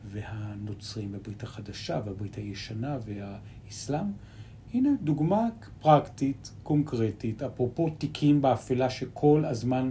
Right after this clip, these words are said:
חוקרים, ואנחנו מדברים על נושא המוות, אולי זה בסופו של דבר התחלה חדשה, והנה עדות חיה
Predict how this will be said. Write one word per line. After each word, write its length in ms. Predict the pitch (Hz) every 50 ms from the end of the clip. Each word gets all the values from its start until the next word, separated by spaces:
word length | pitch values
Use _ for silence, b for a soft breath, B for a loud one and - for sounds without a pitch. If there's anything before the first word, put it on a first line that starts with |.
| 123 B B B B B B
חוקרים, 680 | - - - 120 - - 131 131 143 143 135 127 113 104
ואנחנו 340 | 110 110 113 110 - 117 117
מדברים 240 | 117 113 127 127
על 60 | 123 117
נושא 260 | 104 - - - 117
המוות, 500 | 113 110 101 95 92 92 101 110 110 - B B B B B B B B B B B B B B B - - - - - - - 113
אולי 400 | 113 135 185 220 262 262 247 - - - - -
זה 120 | - 147
בסופו 520 | 135 151 147 - - 139 - - 175 180
של 200 | 156 - - 165
דבר 440 | 151 135 113 101 95 98 98 101 104 107 - - - - - - - - - - - - - - - - - - - -
התחלה 540 | - - - - - - 143 117 107 101 98 104 - - - - - - -
חדשה, 500 | - - - 165 156 151 156 - - 285 311 320 277 185
והנה 400 | 135 127 156 196 254 269 285 285 269 - -
עדות 320 | - 131 - 190 202 202 -
חיה 460 | - - 139 123 117 117 113 117